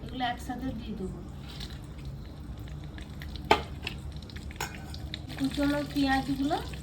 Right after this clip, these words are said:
দিয়ে দেবো। চিকেন মশলা কিন্তু একটু, মশলাটার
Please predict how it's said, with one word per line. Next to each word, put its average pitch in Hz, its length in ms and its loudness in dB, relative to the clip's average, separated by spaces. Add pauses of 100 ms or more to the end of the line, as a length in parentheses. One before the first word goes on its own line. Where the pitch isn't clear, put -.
(160)
দিয়ে - 240 -2
দেবো। 185 200 -2 (4000)
চিকেন 269 360 0 (120)
মশলা 277 460 4 (160)
কিন্তু 269 280 0 (140)
একটু, - 220 -6 (1400)
মশলাটার 262 680 2